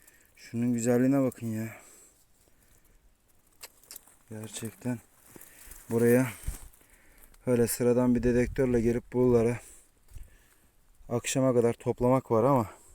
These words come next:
dedektörle de sahaya çıkınca yakalandığın zaman problem var.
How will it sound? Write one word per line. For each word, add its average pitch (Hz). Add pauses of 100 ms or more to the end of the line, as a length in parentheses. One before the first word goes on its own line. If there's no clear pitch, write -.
(880)
dedektörle 131
de 120
sahaya 120
çıkınca 123 (2250)
yakalandığın 147
zaman 139
problem 143
var. 151